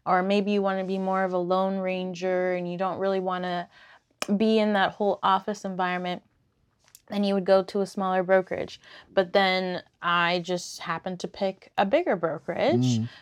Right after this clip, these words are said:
Speaker 1: who has over two hundred agents in their office. Yeah. And it's just
Speaker 2: How does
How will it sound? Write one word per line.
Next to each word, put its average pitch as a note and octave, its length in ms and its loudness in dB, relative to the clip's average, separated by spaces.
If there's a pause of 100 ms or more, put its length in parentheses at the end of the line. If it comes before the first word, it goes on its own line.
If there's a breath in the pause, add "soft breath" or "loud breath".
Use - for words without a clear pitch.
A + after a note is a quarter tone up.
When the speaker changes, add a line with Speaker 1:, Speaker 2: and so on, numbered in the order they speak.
Speaker 1:
who G3 140 -2
has F#3 240 0
over F3+ 240 0
two F#3+ 220 -8
hundred F3+ 340 -4
agents F#3+ 480 -4
in F3+ 100 -6
their F3 160 -6
office. A3+ 720 -6 (520)
Yeah. A3 300 2 (420 soft breath)
And G#3+ 260 4
it's G3+ 260 0
just A3 160 2
Speaker 2:
How A3 180 12
does F4+ 440 8